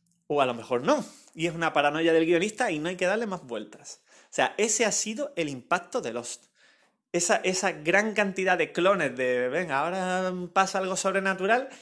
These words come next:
y ese escepticismo de decir, "Bueno, voy a empezar a ver esta serie, vale, tiene una premisa rara, pero oye, es que no tiene por qué haber una explicación". Así que pierde gran parte del interés.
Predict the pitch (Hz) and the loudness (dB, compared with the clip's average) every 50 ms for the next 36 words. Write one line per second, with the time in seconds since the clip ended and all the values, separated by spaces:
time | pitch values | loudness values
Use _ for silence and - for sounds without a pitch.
0 | - - - - 165 175 185 185 - 226 208 208 - 202 208 - - 196 180 - | -20 -20 -10 0 2 2 4 4 2 0 -2 0 -2 -2 -2 -2 -8 -8 -8 -4
1 | - 208 220 226 226 226 202 165 156 147 147 156 143 139 139 139 - - - - | -4 -4 -4 -4 -4 -2 0 2 0 0 0 -2 -4 -4 -4 -8 -12 -20 -20 -20
2 | - - _ _ _ _ _ - 202 277 285 277 254 262 247 214 202 196 190 214 | -20 -20 _ _ _ _ _ -6 0 2 2 2 2 2 2 2 2 2 2 0
3 | 202 220 202 208 202 208 208 196 202 - 226 226 226 240 240 220 196 196 190 165 | 2 4 2 2 4 4 4 2 4 4 4 4 4 2 2 2 2 2 2 2
4 | 170 170 180 185 170 185 180 180 180 185 175 - - 180 170 - - 190 196 202 | 0 0 -2 -2 -2 0 -2 -2 -2 -4 -6 -2 0 0 0 2 2 2 2 2
5 | 214 214 - 165 147 139 139 139 147 156 160 151 135 - - 175 170 170 175 180 | 2 0 -2 -2 0 0 0 2 0 0 0 -2 -6 -4 -6 -6 -6 -4 -4 -4
6 | 151 135 - 131 127 127 139 131 127 123 123 117 123 135 - 139 131 123 - - | -4 -4 -4 -6 -8 -4 -2 -2 0 0 0 0 -2 -6 -10 -12 -12 -12 -12 -10
7 | 123 113 - - - - 190 185 127 110 _ _ _ _ _ - _ _ - 139 | -12 -10 -10 -10 -10 -8 -10 -10 -10 -12 _ _ _ _ _ -20 _ _ -8 -6
8 | 135 - 143 127 135 123 127 139 143 147 160 185 185 - 147 143 143 143 143 143 | -4 -4 -4 -2 -2 -2 2 2 2 2 2 0 -2 -4 0 0 2 2 2 0
9 | - - 147 143 143 - 170 165 160 160 - - 139 147 135 127 131 131 120 120 | 2 2 2 2 2 -2 -6 -6 -6 -8 -12 -20 -16 -14 -12 -8 -6 -6 -8 -8
10 | 117 104 - 110 110 104 - - _ | -12 -12 -12 -12 -12 -14 -16 -20 _